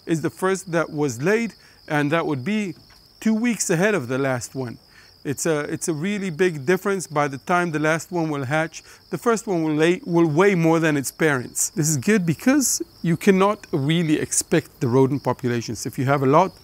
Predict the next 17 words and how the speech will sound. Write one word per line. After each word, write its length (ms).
then 200
all 200
of 100
the 80
brood 380
will 240
survive 760
and, 540
uh, 440
and 240
fledge. 480
If 140
you 40
do 140
not 280
have 200
enough, 380